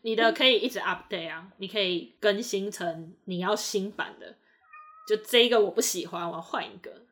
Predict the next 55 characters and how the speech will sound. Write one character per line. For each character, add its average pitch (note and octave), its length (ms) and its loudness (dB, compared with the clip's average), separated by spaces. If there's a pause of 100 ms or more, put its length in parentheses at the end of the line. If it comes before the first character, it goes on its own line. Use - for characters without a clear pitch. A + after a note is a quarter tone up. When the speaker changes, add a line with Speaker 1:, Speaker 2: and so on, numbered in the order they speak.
(140)
Speaker 1:
<laughs> - 400 -16
换 F4+ 180 8
一 B3 80 2
个 A#3 120 4
不 F4 280 4
一 A3 60 -4
样 C4 220 4
的 G3 100 2
方 G#3 380 0
向 C4 260 2 (140)
的。 - 180 -12 (160)
Speaker 2:
嗯。 G#3+ 500 -6
Speaker 1:
对， F3 140 -2
如 C4 260 4
果 G#3 220 4
是 G3+ 180 -2
这 G3 120 -2
个 F#3+ 80 -4
样 - 160 -8 (100)
子 - 140 -20
的 - 160 -20
话。 - 360 -18
Speaker 2:
好。 F3+ 300 -14 (220)
Speaker 1:
因 D#4+ 100 -2
为 G4 80 6
毕 F#4 160 6
竟 D#4+ 140 2
你 G#3+ 100 0
没 G3+ 100 0
有 G#3 160 2
遇 G#3+ 140 0
到， F#3 280 2
你 F3 200 -6
可 F3 160 -6
能 F3 180 -4
有 F3 160 -2
一 F3 40 -4
些 G#3+ 160 -2
东 A3 180 0
西 A3 200 -6
你 G3 120 -2
也 F#3+ 80 -2
从 F#3 240 -6
来 F#3 100 -2
没 G3 80 -4
有 G3+ 120 -2
想 - 280 -6
过， F#3 240 0
这 F3+ 140 -2
可 F#3 140 -10
能 D#3+ 120 -16
会 F#3 100 -8
是 F#3 160 -6
问 F#3 260 -4
题。 - 240 -20